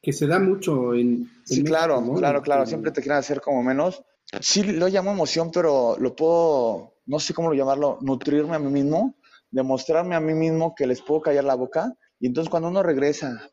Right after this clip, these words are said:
Speaker 2: porque ir a, internacionalmente, ¿no? Vas a otro país y ganar por puntos, o sea, en la deci-, en la, en la forma en que yo gané es súper difícil, ¿no? O sea,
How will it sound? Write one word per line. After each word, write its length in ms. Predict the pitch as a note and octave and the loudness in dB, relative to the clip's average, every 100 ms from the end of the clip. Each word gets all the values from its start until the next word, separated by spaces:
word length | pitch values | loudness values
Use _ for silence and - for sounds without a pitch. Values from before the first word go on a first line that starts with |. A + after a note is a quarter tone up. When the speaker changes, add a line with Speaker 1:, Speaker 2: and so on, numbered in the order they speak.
| - | -4
Speaker 2:
porque 280 | C3 C#3+ | -4 0
ir 100 | D#3+ | 2
a, 220 | E3 D3+ C3+ | 2 0 -2
internacionalmente, 920 | C3 C3+ C3 B2 D3+ D#3+ D#3 C3 A2 | -2 -2 -2 0 0 0 -2 -2 -2
¿no? 240 | B2 E3 | 0 0
Vas 200 | C3 D3+ | 0 -2
a 20 | D#3+ | -2
otro 180 | D3+ | -2
país 380 | C3 B2+ A#2 - - | 0 0 -2 -6 -2
y 140 | B2 | 0
ganar 380 | B2+ C3 C#3+ - - _ _ - | 2 2 0 -2 -10 _ _ -4
por 200 | C#3+ B2+ | -4 -2
puntos, 380 | D#3+ C#3+ B2+ A#2+ | -2 0 -2 -2
o 40 | |
sea, 120 | C3 | -2
en 60 | C3 | 0
la 120 | B2 | 2
deci-, 360 | B2 A#2+ A2+ - | 0 -2 -8 -4
en 140 | B2+ | -2
la, 60 | B2+ | 0
en 100 | B2+ | 0
la 100 | B2+ | -2
forma 220 | D#3 B2 | -2 -4
en 60 | D3+ | -2
que 120 | C3 | -2
yo 100 | C3+ | 0
gané 180 | C#3+ D#3 | 0 -2
es 60 | D#3 - | -2 -2
súper 400 | C#3 - B2 A#2 | -2 -2 -2 -2
difícil, 480 | B2 D3+ - A2 | 0 0 -2 -4
¿no? 100 | G#2+ | -4
O 80 | B2+ | -4
sea, 300 | B2 A2+ G#2+ | 0 0 0